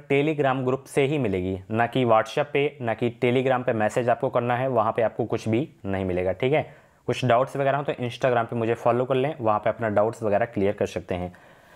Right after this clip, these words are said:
तो देखिए, इसमें जो आपका विषम है, ऑड है, वो ये वाला है।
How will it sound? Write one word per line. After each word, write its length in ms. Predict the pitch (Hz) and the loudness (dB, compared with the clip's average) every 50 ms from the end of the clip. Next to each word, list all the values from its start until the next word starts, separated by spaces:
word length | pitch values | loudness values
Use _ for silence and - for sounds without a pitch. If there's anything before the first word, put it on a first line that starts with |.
| - - _ _ - | -20 -20 _ _ 0
तो 60 | 135 | 2
देखिए, 320 | 135 147 143 139 107 92 - _ _ _ _ _ - | 2 2 2 2 -2 -2 -4 _ _ _ _ _ 0
इसमें 300 | 143 147 - 185 196 185 | 0 0 2 2 2 4
जो 80 | 180 170 | 4 4
आपका 280 | 151 - - 180 175 | 4 4 4 2 4
विषम 440 | - 120 117 123 123 - - 147 143 | 4 2 0 -2 -2 0 0 0 0
है, 120 | 139 147 143 | 0 -2 0
ऑड 280 | - 117 123 127 127 | 2 4 4 4 4
है, 180 | 120 127 127 127 - | 2 -2 -4 -4 -4
वो 200 | 123 123 139 - - | -2 -2 -2 -2 -2
ये 160 | 110 104 104 | -2 -2 0
वाला 220 | 98 90 87 90 85 | 0 0 0 0 -2
है। 220 | 87 87 90 | -4 -8 -14